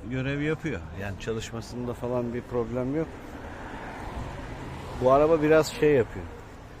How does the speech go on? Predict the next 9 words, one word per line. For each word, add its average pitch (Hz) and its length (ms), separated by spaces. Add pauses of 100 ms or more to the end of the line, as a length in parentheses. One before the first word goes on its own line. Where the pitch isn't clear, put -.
(200)
Hortum 123 380
şişiriyor. 95 500 (1080)
Yani 95 140 (100)
hortum 113 360
şişirme 123 560 (1000)
sebebi 120 480
işte 131 360
bu 131 200 (480)
pas. 131 380